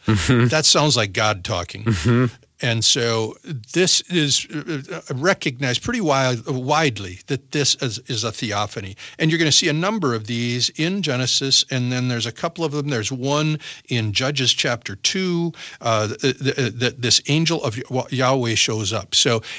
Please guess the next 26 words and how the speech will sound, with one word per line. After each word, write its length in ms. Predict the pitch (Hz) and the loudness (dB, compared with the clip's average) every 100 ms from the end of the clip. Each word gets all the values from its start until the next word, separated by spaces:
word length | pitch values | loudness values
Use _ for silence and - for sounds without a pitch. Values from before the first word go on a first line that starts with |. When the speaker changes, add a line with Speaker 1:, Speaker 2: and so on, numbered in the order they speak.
| - | -2
Speaker 2:
it 80 | |
appears 320 | 127 - 240 208 | 0 2 2 4
as 100 | 127 | 4
though 160 | 131 | 4
this 220 | 131 139 | 4 4
is 80 | 107 | 2
a 80 | 110 | 0
theophany. 760 | - 156 120 113 113 120 104 82 | -2 -2 2 2 2 -2 -2 -6
This 220 | 127 135 - | -2 0 2
is 320 | 147 131 120 | 4 4 2
God 500 | - 143 127 123 131 | 2 2 2 2 -4
manifesting 680 | 127 117 123 113 120 - 107 | -2 2 2 2 -2 -2 -4
himself 500 | 101 - 120 101 - | -2 -2 -2 -2 -6
tangibly. 800 | - - 113 113 113 101 104 117 - - - - - | -6 -4 -2 -2 -4 -6 -12 -14 -16 -14 -14 -12 0
Now, 180 | 131 | 4
some 280 | 123 - 220 | 6 6 6
scholars 580 | 233 - 131 113 127 127 | 2 2 2 2 2 0
go 200 | 113 123 | 2 -2
further, 500 | 113 190 208 143 131 | 0 -2 0 2 0
and 180 | 139 156 | 2 0
I 60 | |
tend 280 | 170 - 311 | 2 0 2
to 160 | 208 156 | 2 2
agree 260 | 135 156 | 2 2
with 220 | 165 101 - | 2 0 -6
them, 260 | 92 95 | -10 -10